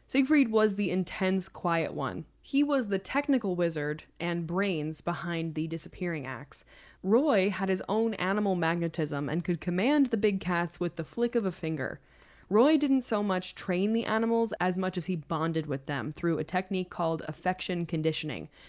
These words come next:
raising tiger cubs from birth and sleeping with them until they were a year old. He said, "When an animal gives you its trust, you feel like you have been given the most beautiful gift in the world."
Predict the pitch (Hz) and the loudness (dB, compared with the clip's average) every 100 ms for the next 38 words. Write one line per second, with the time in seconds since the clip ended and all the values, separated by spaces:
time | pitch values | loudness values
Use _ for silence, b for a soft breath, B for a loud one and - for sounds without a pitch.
0 | B 190 226 220 202 - 269 247 196 170 | B 4 4 2 0 2 2 2 2 2
1 | 165 - 165 170 185 170 156 - 170 - | 2 0 -2 2 4 4 2 -2 -4 -2
2 | 226 247 240 190 - 170 170 160 170 185 | 0 2 2 0 0 0 0 -2 -2 0
3 | 180 170 170 165 165 165 175 - 156 147 | 0 0 0 -2 -2 -2 -2 0 0 0
4 | 87 - _ _ _ _ _ _ - 233 | -4 -10 _ _ _ _ _ _ -2 0
5 | 254 220 202 208 208 - 208 269 254 202 | 2 0 2 2 0 0 2 4 2 2
6 | 196 185 180 160 - - 214 156 151 - | 0 0 -2 -2 -6 -2 2 2 0 -8
7 | - 175 - 196 190 180 180 175 160 165 | -4 -4 0 0 2 2 2 2 2 0
8 | 160 160 165 160 156 165 180 - 170 180 | 0 0 0 0 0 0 -2 -4 -2 -2
9 | 190 185 156 156 - 151 143 139 127 - | -2 -4 -2 -4 -4 -6 -4 -4 -4 -6